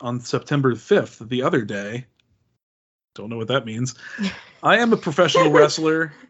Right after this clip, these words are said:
Speaker 1: who eats only bread, but I would like to meet many wrestling fans again. Thank you. Bread emoji,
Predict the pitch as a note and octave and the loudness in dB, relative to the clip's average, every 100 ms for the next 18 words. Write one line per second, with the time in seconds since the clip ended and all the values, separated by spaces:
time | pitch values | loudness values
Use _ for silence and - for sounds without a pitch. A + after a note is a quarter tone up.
0 | - D#3 E3+ E3 D3+ D#3+ E3 D3 C#3 C3 | -8 -6 -6 -6 -4 -4 -4 -2 0 0
1 | C3 C3+ _ _ _ _ _ _ B2+ D#3 | -4 -8 _ _ _ _ _ _ -6 -4
2 | A#3+ C4+ G3 F3+ G3 G3 D3+ D#3 F3 C#3 | -2 -2 0 2 0 -2 -4 -4 -4 -2
3 | D#3+ C#3+ C3 B2+ C3+ B2+ C3 B2 A#2 A#2+ | 0 0 -2 -2 -4 -2 -2 -2 -4 -6
4 | A2+ A2 A2 _ _ _ _ _ _ D3 | -8 -10 -12 _ _ _ _ _ _ -4
5 | D3+ D#3 C#3+ C#3 C#3 _ _ _ _ _ | -2 2 4 4 0 _ _ _ _ _
6 | _ - D#3 E3 D3+ D3+ C#3 C#3+ C#3 | _ 0 2 2 2 2 2 0 -2